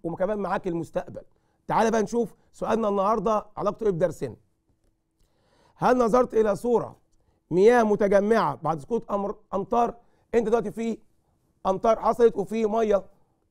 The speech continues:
قدام منزلك، بصيت في المية هتلاقي إيه؟ هتلاقي صورتك. طب الصورة دي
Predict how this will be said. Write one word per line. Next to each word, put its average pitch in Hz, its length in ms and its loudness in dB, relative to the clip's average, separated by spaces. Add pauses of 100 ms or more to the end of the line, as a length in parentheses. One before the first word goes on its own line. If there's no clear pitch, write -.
(140)
قدام 202 380 -2 (200)
منزلك، 160 520 -6 (380)
بصيت 220 340 -2
في 214 80 -6
المية 208 420 -4 (200)
هتلاقي 170 320 -6
إيه؟ 147 200 -8 (340)
هتلاقي 196 320 -4
صورتك. - 360 -10 (1120)
طب 160 120 -8
الصورة 202 320 -6
دي 165 160 -8